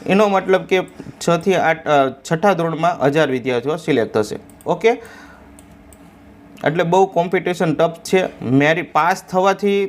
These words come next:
તમે, તમને સ્કોલરશીપ નહીં મળે. પાસ થયા બાદ તમારે બીજા વિદ્યાર્થીઓના કોમ્પિટિશનમાં આવી અને મેરિટ પણ બ-, સારું એવું બનાવવું પડશે. જેમ કે કોઈ વિદ્યાર્થીને નેવું માર્ક છે અને એક વિદ્યાર્થીને,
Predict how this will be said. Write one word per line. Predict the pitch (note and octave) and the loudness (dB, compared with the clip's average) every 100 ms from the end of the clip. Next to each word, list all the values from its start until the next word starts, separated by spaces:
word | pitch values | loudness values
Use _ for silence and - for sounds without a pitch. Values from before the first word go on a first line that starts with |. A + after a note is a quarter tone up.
| - | -2
તમે, | D#3+ F3+ F3+ F3+ - - - - - - | -4 -2 -2 -4 -16 -20 -20 -20 -20 -6
તમને | D#3 E3+ | -2 0
સ્કોલરશીપ | D#3+ D#3+ E3 D#3+ | 2 0 0 -2
નહીં | C#3 D3+ | 0 0
મળે. | A#2 G2+ - - - - - - - | 0 -4 -8 -18 -20 -20 -20 -18 -2
પાસ | D3+ F#3+ G3+ | 0 0 0
થયા | F#3+ F3+ | 2 2
બાદ | E3+ F3+ - - | 4 2 0 -4
તમારે | D#3+ F3 F3+ F3+ | 2 2 2 -4
બીજા | C#3 B2+ C3+ D#3+ E3+ | -8 -6 -4 2 4
વિદ્યાર્થીઓના | D3+ C#3+ D#3+ E3 E3 E3 E3 E3 D#3+ - | 4 0 0 0 0 -2 0 0 -2 -4
કોમ્પિટિશનમાં | D3 E3 F3 E3 D#3+ E3 E3 C#3+ | -2 0 -2 -4 -4 -2 0 2
આવી | F#3+ D3+ | 0 -4
અને | - D#3 | -2 0
મેરિટ | D#3 B2+ D3 F#3 - | 0 2 0 0 -2
પણ | F3 D#3 | -2 2
બ-, | C#3+ | 2
સારું | C#3 D3 D#3+ | 4 2 2
એવું | D#3 D#3 | 0 0
બનાવવું | C3 C3 C3+ C#3+ C#3+ | 0 0 0 -2 -2
પડશે. | C3 B2+ G#2+ | -4 -4 -2
જેમ | C3 D3+ D#3+ | 0 0 0
કે | D#3+ | 0
કોઈ | D#3 D3+ D#3+ | 2 4 4
વિદ્યાર્થીને | D3+ C#3 C#3+ D3 D3 C#3+ C#3 | 4 2 0 0 0 0 2
નેવું | B2 D3 F3 D3+ | 2 2 4 4
માર્ક | C3+ B2 G#2+ | 4 2 0
છે | B2 | -4
અને | A2+ | 0
એક | D3 D#3 | 0 0
વિદ્યાર્થીને, | C#3 C3+ C#3 A#2+ B2 C3+ F#3+ | -2 0 0 0 -2 0 -2